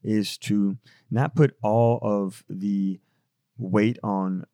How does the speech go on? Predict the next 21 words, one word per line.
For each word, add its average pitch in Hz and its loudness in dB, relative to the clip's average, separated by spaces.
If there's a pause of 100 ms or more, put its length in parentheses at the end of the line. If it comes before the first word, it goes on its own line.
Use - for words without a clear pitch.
(140)
our 101 -2
black 98 0
brothers 104 0
and 101 -2
sisters 117 -4
and 95 -2
our 92 0
brown 98 0
brothers 104 2
and 101 -2
sisters 110 -6 (140)
to, - -6
like, 92 -2 (240)
be 101 2
there 95 2
to - -8
answer 101 -4
all 101 0
of 92 -2
our 90 2
questions, 135 0